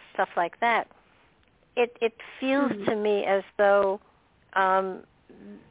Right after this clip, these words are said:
Speaker 1: the continents are almost going to determine the, the framework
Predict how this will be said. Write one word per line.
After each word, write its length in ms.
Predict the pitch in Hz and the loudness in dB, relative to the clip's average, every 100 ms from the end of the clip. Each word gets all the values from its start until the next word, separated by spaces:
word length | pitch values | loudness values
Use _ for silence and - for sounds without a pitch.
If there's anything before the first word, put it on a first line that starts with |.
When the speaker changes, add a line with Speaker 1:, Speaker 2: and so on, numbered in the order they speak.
| - | -10
Speaker 1:
the 60 | 196 - - | -6 -4 -2
continents 480 | 247 233 208 175 - - | -2 -2 -6 -8 -10 -4
are 180 | 185 170 | -2 0
almost 380 | 185 202 196 196 | 0 0 -2 -6
going 220 | - 185 185 | -6 -8 -8
to 60 | 208 | -12
determine 800 | 185 170 - 233 233 202 175 175 _ _ _ _ _ _ _ _ _ _ _ _ _ _ 175 | -12 -12 -6 -2 -2 -2 -6 -12 _ _ _ _ _ _ _ _ _ _ _ _ _ _ -10
the, 520 | 214 185 185 175 165 151 - | -2 0 0 -2 -6 -10 -8
the 80 | 175 - - | -8 -6 0
framework 680 | 226 220 220 196 170 - | 0 2 -2 -4 -6 -8